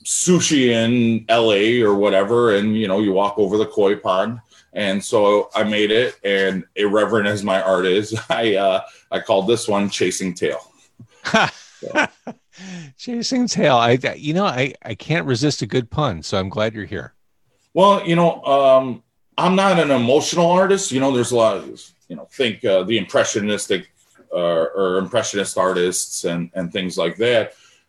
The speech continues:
Speaker 1: Um, it's not really what you're seeing m-, as it's how you feel, how it makes you feel. What
Speaker 2: Mm-hmm.
Speaker 1: emotions does it evoke in you? You know, there's a lot of art that goes that way.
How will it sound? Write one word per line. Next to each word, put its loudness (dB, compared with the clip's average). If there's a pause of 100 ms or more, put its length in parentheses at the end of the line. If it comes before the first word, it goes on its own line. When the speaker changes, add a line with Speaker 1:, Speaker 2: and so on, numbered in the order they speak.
(120)
Speaker 1:
Um, -4 (220)
it's -6
not 0
really 4
what 0
you're 0
seeing -2
m-, -2 (140)
as -2
it's -4
how 0
you -2
feel, -2 (120)
how 2
it -4
makes -4
you -4
feel. -2
What 0
Speaker 2:
Mm-hmm. -20 (120)
Speaker 1:
emotions 0
does 0
it -2
evoke 0 (100)
in -2
you? -2 (360)
You -2
know, 0
there's -2
a -4
lot 0
of -2
art 0
that -2
goes -4
that 4
way. 0